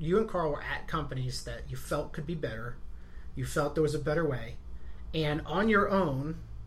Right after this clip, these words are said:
you went out, started something with no funding, no debt, no, you know, big help or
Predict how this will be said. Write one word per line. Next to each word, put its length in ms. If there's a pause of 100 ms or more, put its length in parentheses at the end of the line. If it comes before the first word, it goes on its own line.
(160)
you 200
went 180
out, 360
started 600
something 540 (380)
with 180
no 300
funding, 760 (420)
no 320
debt, 440 (280)
no, 600 (200)
you 120
know, 160
big 360
help 440
or 160